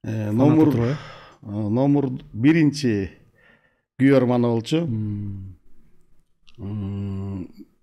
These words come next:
Speaker 1: мен эсимде ушу бир чоң футбол боло турган болуп калса, <coughs> ошол күнү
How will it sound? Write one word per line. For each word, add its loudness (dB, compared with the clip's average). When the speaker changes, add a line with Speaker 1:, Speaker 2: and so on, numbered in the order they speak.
Speaker 1:
мен 4
эсимде 0
ушу -4
бир 0
чоң 2
футбол 2
боло 2
турган 0
болуп 0
калса, 4
<coughs> 4
ошол 2
күнү 4